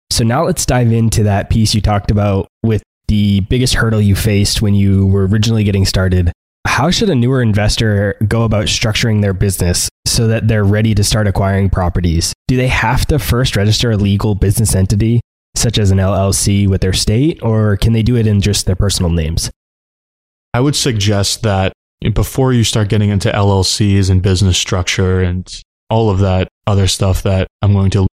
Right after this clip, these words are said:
Speaker 2: lovingly refer to as just the fluffy stuff right now, I think you really need to focus on networking with lenders, networking with people in your business, going to ria meetings and finding people with money that may want to partner, finding hard money lenders, finding private money lenders,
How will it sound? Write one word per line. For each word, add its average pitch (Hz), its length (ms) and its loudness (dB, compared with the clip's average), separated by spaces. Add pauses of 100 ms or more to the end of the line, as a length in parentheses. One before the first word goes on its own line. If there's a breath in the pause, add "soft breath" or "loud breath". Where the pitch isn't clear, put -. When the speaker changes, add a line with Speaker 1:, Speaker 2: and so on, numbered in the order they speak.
Speaker 2:
lovingly 101 460 2
refer 95 320 0
to 95 180 0
as 90 120 2
just - 240 -2
the - 60 0
fluffy 92 360 -2
stuff 92 300 -2
right 95 160 0
now, 92 300 0 (280)
I 104 80 0
think 135 220 -2
you 107 140 2
really 117 320 2
need 104 220 2
to 104 80 -2
focus 101 460 -2
on 95 400 0 (260)
networking 117 540 0
with 110 100 -2
lenders, 101 460 2
networking 101 580 0
with 98 160 -2
people 98 460 0 (200)
in 110 140 2
your 107 160 2
business, 98 480 0
going 107 260 0
to 107 120 0
ria 101 200 2
meetings 101 400 2
and 92 180 2
finding 101 440 0
people 104 260 0
with 95 120 2
money 95 280 2
that 95 140 0
may 101 140 2
want 98 160 0
to 92 60 -2
partner, 95 500 0
finding 101 340 0
hard 101 200 2
money 98 200 2
lenders, 95 380 0
finding 101 200 0
private 98 300 -2
money 95 200 0
lenders, 95 460 -4